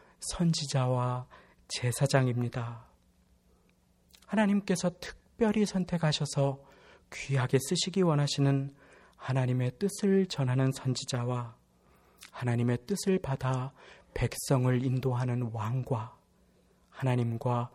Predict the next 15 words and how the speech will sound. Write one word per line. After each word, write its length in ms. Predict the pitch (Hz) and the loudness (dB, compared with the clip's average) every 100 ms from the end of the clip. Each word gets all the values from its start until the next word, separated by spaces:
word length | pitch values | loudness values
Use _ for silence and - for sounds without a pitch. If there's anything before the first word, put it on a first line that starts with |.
| - - - - | -18 -20 -20 -16
사람 480 | - - 156 143 | -8 0 4 4
사이를 380 | 139 - 131 131 131 | 2 0 2 2 0
화목케 540 | - 202 202 - - | 4 4 4 -4 -4
하는 380 | 147 131 131 131 | -2 -2 -4 -4
제사장에게 880 | - 123 131 - 120 117 - 120 117 - - - - - - | -2 -2 -2 -2 -2 -2 -4 -4 -6 -16 -20 -20 -20 -20 -8
하나님은 680 | 123 120 120 120 120 120 113 - - - - | 0 2 2 2 0 -2 -6 -16 -20 -20 -20
기름을 680 | - - 131 120 120 120 120 - | -10 -2 0 2 2 0 -2 -6
부어주셨습니다. 1300 | - - 127 123 - - - - 120 120 120 113 113 - _ _ _ _ _ _ _ _ _ _ _ _ _ _ - - | -8 0 0 0 -4 -8 -8 -6 -6 -4 -6 -8 -12 -20 _ _ _ _ _ _ _ _ _ _ _ _ _ _ -20 4
또한 280 | 170 180 180 | 8 8 6
기름은 640 | - 165 165 165 165 180 - - - - | 4 6 10 10 8 6 -2 -20 -20 -4
동물 640 | - 147 156 156 156 151 147 | 4 6 8 6 6 6 4
혹은 520 | - 151 156 160 185 - - - | 0 0 2 2 -2 -6 -20 -12
사람의 640 | - - 160 151 151 151 | -4 2 4 6 6 4
치료를 640 | - - 233 226 214 196 139 | 0 -2 2 6 6 6 4
위해 440 | 131 127 123 | 2 2 0